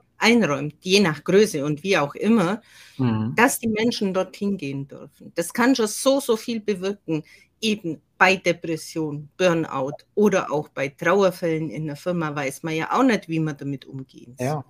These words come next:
Speaker 1: Das sind ja all diese Sachen, weg von diesem steifen, der Doktor, der kann das bearbeiten, der kann das und kann's aber mental eigentlich gar nicht verarbeiten.
Speaker 2: Mhm.
Speaker 1: Und die Putzfrau hat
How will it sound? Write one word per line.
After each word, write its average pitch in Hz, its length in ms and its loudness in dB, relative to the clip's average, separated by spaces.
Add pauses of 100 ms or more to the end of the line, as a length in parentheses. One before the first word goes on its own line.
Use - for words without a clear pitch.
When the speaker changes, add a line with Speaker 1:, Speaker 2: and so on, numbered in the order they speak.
Speaker 1:
Das - 180 -18
sind 196 140 -4
ja 165 180 -4
all 190 180 -4
diese 208 380 -8
Sachen, 202 500 -6 (1200)
weg 170 400 0
von 214 280 0
diesem 170 400 -6
steifen, 269 960 -2 (300)
der 220 80 2
Doktor, 302 720 2 (220)
der 196 200 4
kann 220 340 2
das 277 220 4
bearbeiten, 247 920 2
der 185 140 4
kann 240 400 0
das 277 260 2
und 233 120 -2
kann's 254 240 2
aber 220 200 2
mental 214 520 0
eigentlich 202 400 -4
gar 190 180 0
nicht 196 220 -6
verarbeiten. 180 800 -4 (580)
Speaker 2:
Mhm. 117 220 -2
Speaker 1:
Und 127 120 4
die 151 80 0
Putzfrau 226 640 -4
hat 320 240 -8